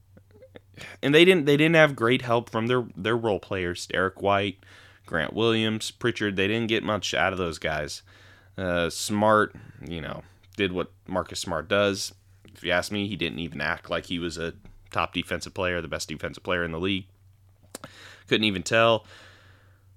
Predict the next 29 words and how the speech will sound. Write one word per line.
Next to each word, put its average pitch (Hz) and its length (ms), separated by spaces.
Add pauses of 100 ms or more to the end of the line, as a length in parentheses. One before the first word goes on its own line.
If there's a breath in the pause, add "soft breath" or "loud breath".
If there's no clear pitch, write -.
Uh, 110 360
Robert 120 420
Williams, 120 600
and, 98 400
uh, 90 240 (380 soft breath)
he 117 140
had 113 120
more 107 480 (280)
intensity, 104 600
I 98 100
believe, 123 420
than 90 380
Jason 85 280
Tatum 113 260
did. 78 160 (1500)
And 120 120
that's 117 200
sad. 110 180
Jason 135 360
Tatum 107 460 (260 soft breath)
would 90 440 (580)
go 104 160
down 151 220
the 175 200 (480)
court, 95 300 (480)
turn 135 220
the 147 60
ball 92 280
over, 78 280